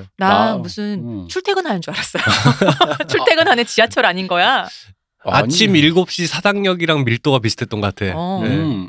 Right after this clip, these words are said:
Speaker 3: 아우,
Speaker 2: 정말.
Speaker 3: 숨쉬기가 어렵더라고.
Speaker 1: 네.
Speaker 3: 그래가지고 이런 식으로 이 실패, 그러니까 그 흔히 말하는 그 뭐랄까, 관중 그거
Speaker 1: 수요 예측의
Speaker 3: 수요,
Speaker 1: 실패.
Speaker 3: 실패를
Speaker 1: 네.
Speaker 3: 해가지고.
Speaker 1: 이게 그, 그 온라인에서
Speaker 3: 네.
Speaker 1: 유튜브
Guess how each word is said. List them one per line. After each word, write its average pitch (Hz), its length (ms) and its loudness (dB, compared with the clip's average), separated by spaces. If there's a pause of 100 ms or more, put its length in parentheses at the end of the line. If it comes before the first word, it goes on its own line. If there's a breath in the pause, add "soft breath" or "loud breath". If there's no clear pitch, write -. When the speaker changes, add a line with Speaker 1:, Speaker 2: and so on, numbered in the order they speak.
Speaker 3:
아우, 135 120 0
Speaker 2:
정말. - 20 -2
Speaker 3:
숨쉬기가 240 600 0
어렵더라고. 95 560 -2
Speaker 1:
네. 98 380 -2 (640 soft breath)
Speaker 3:
그래가지고 131 380 -2
이런 143 640 -4
식으로 127 640 -6
이 101 80 -12
실패, 123 760 -4 (160)
그러니까 98 200 -16
그 95 100 -6
흔히 131 200 -4
말하는 98 340 -2
그 85 200 -16 (120)
뭐랄까, 92 440 -10 (120)
관중 101 460 -4
그거 92 120 -12
Speaker 1:
수요 170 300 0
예측의 107 420 -2
Speaker 3:
수요, 117 120 -4
Speaker 1:
실패. 113 300 -4
Speaker 3:
실패를 139 360 -6
Speaker 1:
네. 113 60 -4
Speaker 3:
해가지고. 104 560 -8 (400 loud breath)
Speaker 1:
이게 139 640 2
그, 143 600 -2
그 - 160 -8
온라인에서 139 800 2
Speaker 3:
네. 117 80 -2
Speaker 1:
유튜브 - 220 -6